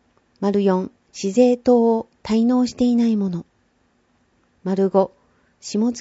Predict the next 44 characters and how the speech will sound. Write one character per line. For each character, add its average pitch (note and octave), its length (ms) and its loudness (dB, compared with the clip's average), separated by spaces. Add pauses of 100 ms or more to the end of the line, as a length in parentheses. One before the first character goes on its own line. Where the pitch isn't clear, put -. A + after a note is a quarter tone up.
(180)
市 - 400 -10
観 B3 240 -2
光 C4 260 2
協 B3+ 240 2
会 F3 440 -8
会 A#3 260 -2
員 B3+ 220 0
で B3+ 120 0
あ B3 100 0
る F3 80 -4
こ - 140 -14
と。 - 220 -8 (1120)
丸 G3 260 0
六、 F#3 360 -2 (540)
次 A3+ 260 0
の C4+ 140 4
項 F#3+ 240 -2
目 F3+ 280 -6
の F3 200 -4 (140)
い E3 80 -6
ず F3 100 -6
れ B3 140 4
か C4 180 -2
を G#3 80 0
満 F3+ 160 -6
た G#3 100 -2
す - 140 -8
も D#3+ 140 -6
の。 D3 140 -10 (920)
あ、 G3+ 200 -6 (420)
販 B3+ 220 0
売 C4+ 220 2
品 C4 240 2
目 G3 260 -2
に E3+ 240 -6 (240)
下 - 180 -6
野 B3+ 160 2
市 C4 440 -4
で F#3 220 0
生 A3+ 260 0
産 A#3 240 -4
さ A3+ 100 -6
れ A3 100 -4
た G#3+ 240 -4